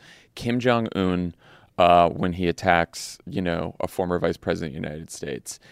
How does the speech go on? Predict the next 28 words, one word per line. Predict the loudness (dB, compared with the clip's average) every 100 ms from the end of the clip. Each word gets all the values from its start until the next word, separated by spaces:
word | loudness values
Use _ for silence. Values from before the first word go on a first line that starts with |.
| _ _
He | -2 -2
sides | 0 4 4 2
with | -4
Vladimir | 4 4 4 -2
Putin | -4 0 0 0 -8 -10 _ _
over | 2 4 2 2
the | -2
intel | -4 -6 -6 -6
community, | -6 -6 -4 -4 -6 -8 -12 _ _ _ 2
um, | 4 4 2 -4
when | -4 -2 0 -4 -8 _ _ _ _ _ _
every | 2 2 0
piece | -2 -4 -4
of | -8
intelligence | -2 0 0 -2 -6
says | -2 -2 -2
that, | -6 -4
that, | -6 -6 -4
that | -6 -4
Putin | -6 -4 -4
sabotaged | 0 0 2 -2 0
our | 0
election | 0 -2 -4 -8
and | -4
may | -2 -2
do | -4
so | -8 -8 -4
again. | -4 -4